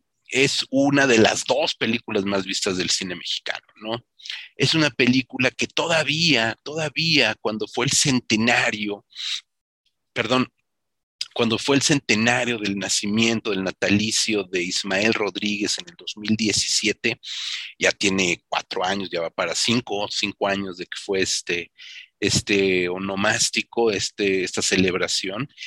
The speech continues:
se exhibió en la Cineteca Nacional la película,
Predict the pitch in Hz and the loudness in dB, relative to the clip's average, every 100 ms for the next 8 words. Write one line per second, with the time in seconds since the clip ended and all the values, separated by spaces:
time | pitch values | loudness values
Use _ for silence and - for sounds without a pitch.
0 | - - - 139 - - 123 110 127 139 | -10 -2 0 0 2 2 0 -2 -4 -2
1 | 156 139 98 - 101 98 - - 117 104 | 0 2 0 -2 -6 -6 -4 -2 -2 -2
2 | - 98 104 110 104 - 95 98 107 - | -4 -4 -2 0 0 0 0 0 -2 -6
3 | 104 104 104 | -2 0 0